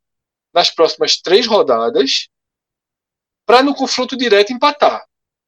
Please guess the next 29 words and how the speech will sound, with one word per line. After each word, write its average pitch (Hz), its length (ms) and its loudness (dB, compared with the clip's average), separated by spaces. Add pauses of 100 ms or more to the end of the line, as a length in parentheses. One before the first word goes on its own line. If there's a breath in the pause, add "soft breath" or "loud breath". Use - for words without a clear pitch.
(320)
Esse 226 260 0
seria 262 320 -4
o - 20 -6
foco 214 360 -2
do 233 100 -8
Ceará. 202 460 0 (300)
Eu 269 120 2
não 339 100 0
sei 311 160 0
se - 80 -2
é 359 80 -6
possível 254 460 0
tirar 131 400 2 (320)
esses - 260 -8
pontos 170 280 -4
do 185 100 -8
Fluminense. 226 440 -4
Depende 220 360 -2
muito 220 260 -8
de 269 80 -10
como 226 220 -4
o 240 60 -12
Fluminense 202 480 -8
vai 190 80 -2
se 196 120 -10
relacionar 185 600 2 (800)
com 170 120 0
esses - 220 -2
times 143 580 -4